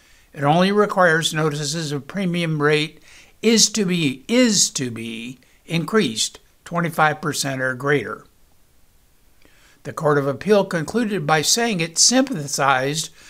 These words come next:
with the employer Cover Right situation, since Cover Right could have avoided the higher base rate had it known of this change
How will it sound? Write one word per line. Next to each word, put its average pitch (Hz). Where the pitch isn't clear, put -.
with 147
the 160
employer 160
Cover 180
Right 147
situation, 147
since 165
Cover 214
Right 151
could 180
have 147
avoided 170
the 151
higher 185
base 180
rate 127
had 156
it 147
known 160
of 135
this 135
change 156